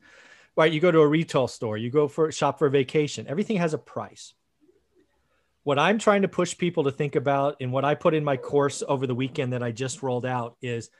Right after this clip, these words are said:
people need to think about time, because frankly, price is not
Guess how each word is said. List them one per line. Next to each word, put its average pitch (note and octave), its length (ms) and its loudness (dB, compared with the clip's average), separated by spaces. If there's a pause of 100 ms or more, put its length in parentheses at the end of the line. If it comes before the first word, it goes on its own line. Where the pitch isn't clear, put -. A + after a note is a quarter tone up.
(160)
people G3 280 -2
need F#3+ 160 0
to E3+ 40 -6
think D3+ 220 -6
about C3+ 300 -2
time, D3+ 500 -6 (680)
because D3 200 -4
frankly, A#3 460 0
price F#3+ 460 -2
is F3+ 160 -6
not D#3+ 260 -2